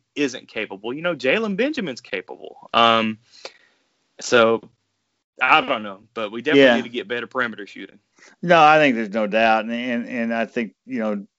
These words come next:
Speaker 2: to look in the transfer portal is good, looking in junior college is good. But,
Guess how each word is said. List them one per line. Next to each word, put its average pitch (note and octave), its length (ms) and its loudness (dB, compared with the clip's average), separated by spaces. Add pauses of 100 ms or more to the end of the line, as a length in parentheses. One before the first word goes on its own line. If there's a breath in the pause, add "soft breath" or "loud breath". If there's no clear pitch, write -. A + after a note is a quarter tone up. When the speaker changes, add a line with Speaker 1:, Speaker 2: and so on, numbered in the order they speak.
(260)
Speaker 2:
to A2 100 -6
look G#2+ 240 0
in A2+ 80 2
the G#2 80 -2
transfer A2+ 420 2
portal A2 360 2
is F#2+ 80 -4
good, A2+ 260 4
looking A2 280 0
in G2+ 80 -4
junior G#2+ 260 -2
college G#2+ 280 2
is F#2 60 -6
good. G#2+ 320 2
But, G2+ 160 0